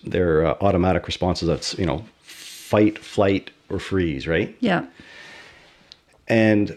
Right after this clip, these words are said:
Speaker 1: flight and freeze aren't in, even in my vocabulary. They're just not. I've always been one to stand up for myself. I'm not afraid to say what's on my mind. You don't have to like it.
Speaker 2: Yeah.
Speaker 1: <laughs>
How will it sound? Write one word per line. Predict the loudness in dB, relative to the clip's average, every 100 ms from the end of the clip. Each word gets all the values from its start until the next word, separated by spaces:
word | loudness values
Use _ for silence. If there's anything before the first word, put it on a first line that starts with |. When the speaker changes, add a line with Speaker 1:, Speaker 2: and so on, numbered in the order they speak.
| -14
Speaker 1:
flight | -14 -2 4 6 6 2 0
and | 0 2
freeze | 4 4 4
aren't | 4 4 6
in, | 6
even | 8 6
in | 6
my | 4 4
vocabulary. | 2 2 2 2 0 -2 -8 -16 -20 _ _ _ 0
They're | 2 4
just | 2 2
not. | 0 -2 -8 -20 _ _ -4
I've | -2 -2 -6
always | 2 4 6 4 2
been | 0 2
one | 2 2 0
to | -2
stand | -2 0 0
up | -2
for | -4
myself. | -4 2 4 4 2 -6 -8
I'm | -4 -2 0
not | 2 2
afraid | 0 2 2 2 0
to |
say | -4 0
what's | 0 -2
on | -4 -2
my | -2
mind. | -2 0 -2 -4 -8 _
You | 2 4
don't | 4
have | 2 0 2
to |
like | 2 2 0
it. | -6 _ _
Speaker 2:
Yeah. | -2 -2
Speaker 1:
<laughs> | -2